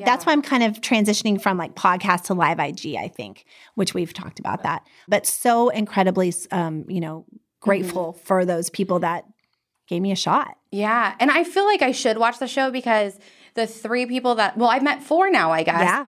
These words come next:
Speaker 2: But all of them are so kind and so nice. And I mean, I think what was incredible about Monday night is, so we went to go watch Julia, um, and Chris perform. And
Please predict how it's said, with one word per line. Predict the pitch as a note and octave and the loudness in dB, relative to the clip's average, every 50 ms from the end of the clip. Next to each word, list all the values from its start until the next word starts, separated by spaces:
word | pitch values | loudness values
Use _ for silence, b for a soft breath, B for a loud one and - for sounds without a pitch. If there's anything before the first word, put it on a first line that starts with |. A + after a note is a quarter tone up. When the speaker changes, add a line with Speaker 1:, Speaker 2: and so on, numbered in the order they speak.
| - | -2
Speaker 2:
But | - A#3+ A3 G3+ - - | 0 2 2 2 2 0
all | B3 C4+ C#4+ F4 F4+ | 2 2 4 4 2
of | E4 A#3 | 2 2
them | G3 F#3+ F3+ F3 F3 F3+ F#3 - - | 2 2 2 2 2 0 -4 -4 -2
are | - G3+ G#3 | -2 -2 -2
so | G3+ - - - - - - - - - C4 B3 C#4 D4 C#4+ | -2 -4 -6 -4 -4 -6 -6 -6 -4 0 0 0 0 0 -4
kind | - - - G3 F#3 F3+ F3 F3 F3 F3 - - | -6 -2 0 0 2 2 0 -2 -4 -4 -4 -4
and | F#3+ G3 F#3+ | -4 -4 -4
so | G3 - A3+ G#3+ A3+ | -2 0 2 2 2
nice. | A3 G#3 F#3 E3+ E3+ E3+ E3+ F3 F3 - | 2 2 2 2 0 -2 -6 -8 -12 -10
And | - F3 F3+ F3 F3 F3 F3 F3 F3 B B B B B B B | -6 -4 -4 -4 -4 -4 -6 -8 -10 B B B B B B B
I | - G#3 | 0 2
mean, | A3 A3+ A3+ A3 A3 A3 - - | 2 2 2 2 2 0 2 2
I | G#3+ A#3 | 2 2
think | B3 D4 D4 D4 | 2 2 0 2
what | C#4 C#4+ C4+ - | 2 2 2 2
was | B3 A3+ | 0 0
incredible | A3+ A3 G#3+ G#3+ G#3+ G3 F#3+ F#3+ G3 G3+ G3 | 0 -2 -2 0 0 0 2 2 2 2 2
about | F#3 F#3 F3 E3 - - | 4 2 2 0 0 0
Monday | F#3 F3+ F#3 F3+ F3+ | 0 0 0 2 0
night | F3+ F3 E3+ F3 E3 E3 D#3+ - | 2 0 0 -2 -2 -6 -6 -2
is, | F#3+ F#3+ F#3 F3+ F3+ | -2 -2 0 0 -2
so | - G3+ | -2 0
we | G3 G#3+ A3 | 0 0 2
went | A#3 C4 C4+ C4 | 2 2 2 0
to | D4+ C#4 | 2 0
go | C4+ C4 | 2 2
watch | A#3+ G#3+ F#3+ F#3 F#3+ - - - | 2 2 2 2 0 -2 -8 -12
Julia, | - - G3+ G3+ G3+ G3+ G3 F#3 E3+ E3+ E3 D#3+ E3+ E3+ E3+ - | -8 -6 -4 -2 0 2 4 4 4 4 4 2 2 0 0 -2
um, | - F3 F3 E3+ E3+ E3+ | -2 -2 -2 -4 -4 -6
and | D#3+ G3+ G3+ | -6 -8 -6
Chris | - G#3+ F#3 F#3 | -4 -6 -6 -6
perform. | - - E3 - - E3 E3 E3 E3+ F3+ A3 A#3+ B B B B B B B _ | -6 -8 -8 -4 -2 0 0 0 -2 -4 -6 -8 B B B B B B B _
And | F#3+ A3 A3 G#3 G3+ G3 F#3+ F#3 | 0 2 2 2 2 0 -2 -4